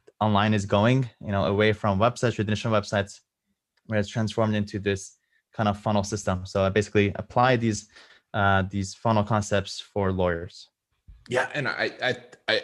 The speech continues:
Speaker 2: I think it's so important to understand because I, so many lawyers out there get their business through referrals.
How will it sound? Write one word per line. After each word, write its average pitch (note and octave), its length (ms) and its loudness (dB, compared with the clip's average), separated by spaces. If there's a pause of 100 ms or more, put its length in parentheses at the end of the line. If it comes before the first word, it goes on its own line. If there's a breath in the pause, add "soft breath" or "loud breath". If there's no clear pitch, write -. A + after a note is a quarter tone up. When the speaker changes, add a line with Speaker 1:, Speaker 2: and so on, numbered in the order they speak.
Speaker 2:
I A#2 80 2
think D3 180 0
it's - 160 -2
so - 400 2
important G#2 540 0
to - 100 -6
understand G2 500 0
because F#2 400 0 (760 loud breath)
I, E2 160 0 (640)
so E3 220 4
many F3 160 6
lawyers A#2+ 320 6
out G2+ 140 4
there G2+ 180 6
get F#2 260 -2
their G2+ 120 2
business F2+ 320 -2
through D#2 200 -2
referrals. - 520 -6